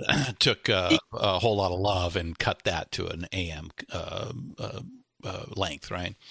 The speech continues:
Speaker 2: That's right. Yeah, you, that, that happened in America. Nothing like that in the U K at all. The, you know, Phil Carson, who was Atlantic's guy in the U K, he tried to do the same thing, and he got shot down completely.
Speaker 1: Mm.
Speaker 2: Never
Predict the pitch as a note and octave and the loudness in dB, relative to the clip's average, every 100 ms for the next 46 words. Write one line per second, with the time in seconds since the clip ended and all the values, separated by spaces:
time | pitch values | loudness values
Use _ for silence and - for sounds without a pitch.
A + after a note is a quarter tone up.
0 | - - - - - C3 C3 - A#2 F#2+ | -18 -18 -20 -12 0 4 6 6 6 4
1 | F2 G2+ F#2+ G2+ G2+ C3 C3+ E3+ F3 D3 | 4 2 2 0 2 2 6 6 8 6
2 | C3+ C3 B2 C3+ D3+ - A#2+ G#2 F2 F2+ | 4 4 4 6 6 4 4 2 4 2
3 | F2 F2+ F2+ F#2 F2+ E2+ D#2 - F#2 E2 | 2 2 4 2 2 2 4 6 6 6
4 | D2+ D2+ - C#2+ E2 E2+ - A2 F#2 - | 4 2 0 0 2 2 4 6 6 6
5 | G2+ G2+ - D#2 C#2+ G#1+ - D#2+ D#2 D2+ | 6 8 6 6 2 0 0 4 4 4
6 | - G#1 B1+ B1 D2 D#2+ E2 E2 G2+ - | 2 -2 -6 -2 4 6 6 6 6 6
7 | F2 E2 D#2+ D#2 D2+ D2+ D#2+ D2+ F2+ - | 6 6 6 6 4 4 6 6 8 8
8 | D2+ D2 D2 D#2+ C#2 - E2 D2 - D#2 | 8 6 6 6 8 8 8 6 6 6
9 | D2 - D2+ C2 - - C2+ - E2 - | 6 6 6 8 8 8 6 6 6 6
10 | - - E2+ E2 - - - G2 F#2+ D2+ | 2 4 4 4 0 -2 2 4 2 4
11 | G2 A#2+ C3 | 8 8 6